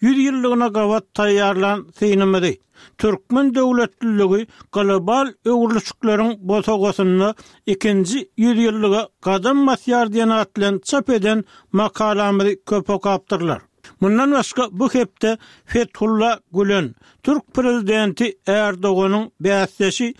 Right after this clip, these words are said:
bozgunlukda ýogaldy diýen atlan çap eden habarymyz hem köp okalanlaryň bäşligine girdi. Şeýle-de, dizel ýetmezçiligi o hozalyk işlerini bökdüýär. Ýaşlar gadawyny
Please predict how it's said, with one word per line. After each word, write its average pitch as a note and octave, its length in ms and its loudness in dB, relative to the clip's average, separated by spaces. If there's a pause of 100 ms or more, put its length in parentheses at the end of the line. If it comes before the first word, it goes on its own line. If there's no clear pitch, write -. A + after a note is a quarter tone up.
(220)
bozgunlukda G#3 760 0
ýogaldy A3+ 580 0
diýen G3+ 300 2
atlan G3 380 -2 (220)
çap - 280 -2
eden A3 400 0
habarymyz G#3 680 -2
hem G3 200 0 (280)
köp C4 260 -2
okalanlaryň G#3 800 0
bäşligine G3 560 0
girdi. F3+ 420 0 (320)
Şeýle-de, G3 560 -2 (320)
dizel C4 400 2
ýetmezçiligi G#3+ 920 0 (100)
o G#3+ 300 2
hozalyk A#3 500 -2
işlerini G3+ 760 0
bökdüýär. F#3+ 640 0 (360)
Ýaşlar G#3 680 0
gadawyny G#3 580 0